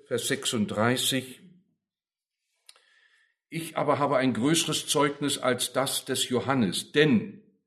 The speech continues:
die Werke, die mir der Vater gegeben hat,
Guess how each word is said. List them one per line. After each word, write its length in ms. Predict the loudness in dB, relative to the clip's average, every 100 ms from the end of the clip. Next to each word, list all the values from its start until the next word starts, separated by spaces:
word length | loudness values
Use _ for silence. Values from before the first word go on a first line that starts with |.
| _ _ _ _ _ _ -6
die 340 | -2 0 2
Werke, 800 | 2 4 4 2 -2 -2 -2 -8 -20 _ _ _ _
die 180 | -2 4
mir 180 | 6 6
der 160 | 2
Vater 420 | 0 -2 -2 -2 -4
gegeben 600 | -4 -4 -4 -4 -10 -12
hat, 160 | -16